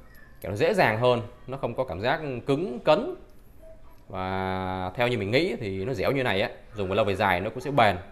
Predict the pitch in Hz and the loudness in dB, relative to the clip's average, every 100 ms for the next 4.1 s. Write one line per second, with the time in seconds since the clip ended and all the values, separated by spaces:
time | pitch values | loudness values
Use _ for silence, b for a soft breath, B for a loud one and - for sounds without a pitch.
0 | - - - - - - 131 107 90 131 | -20 -20 -20 -20 -20 -8 0 0 2 6
1 | 135 113 104 - 110 104 120 127 135 120 | 6 6 -2 -6 -4 -2 -2 -2 -2 0
2 | 101 101 98 98 98 98 - 143 175 208 | 2 2 2 2 2 -2 -6 -2 0 -2
3 | - - - - - - - - - 98 | -4 -20 -20 -20 -20 -20 -20 -18 -2 0